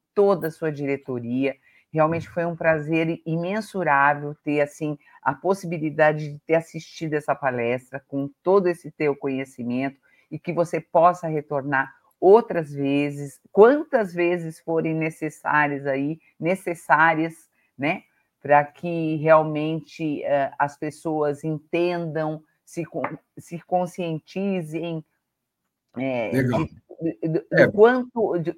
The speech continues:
Speaker 1: do quanto a, a terra pode trazer aí de benefício pra todos
Speaker 2: Exato.
Speaker 1: nós, né? O quanto essa
Speaker 2: Exatamente.
Speaker 1: floresta
Speaker 2: É
Speaker 1: pode
Speaker 2: isso aí.
Speaker 1: trazer de benefício pra todos nós.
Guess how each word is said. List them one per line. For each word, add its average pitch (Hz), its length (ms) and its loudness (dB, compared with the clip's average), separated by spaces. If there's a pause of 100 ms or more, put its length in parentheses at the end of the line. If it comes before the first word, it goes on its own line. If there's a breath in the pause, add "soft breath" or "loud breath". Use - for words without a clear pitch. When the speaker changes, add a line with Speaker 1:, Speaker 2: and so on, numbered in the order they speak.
Speaker 1:
do 160 220 -2
quanto 202 600 -2 (240 soft breath)
a, - 360 -2
a 160 40 -6 (160)
terra 160 480 2
pode 160 300 2
trazer 139 520 0
aí 139 200 0
de 135 100 -12
benefício 139 640 -4
pra - 160 -2
todos 147 380 -2
Speaker 2:
Exato. 139 260 4
Speaker 1:
nós, - 100 -20
né? 143 200 -2
O 131 80 -6
quanto 160 220 -6
essa 147 100 0
Speaker 2:
Exatamente. 156 280 8
Speaker 1:
floresta 139 540 -2 (360)
Speaker 2:
É 120 80 -4
Speaker 1:
pode 151 160 6
Speaker 2:
isso 139 100 -2
aí. 117 40 2
Speaker 1:
trazer 143 280 2
de 139 60 -8
benefício 139 580 -6
pra 139 180 -6
todos 131 400 -6
nós. 92 400 -10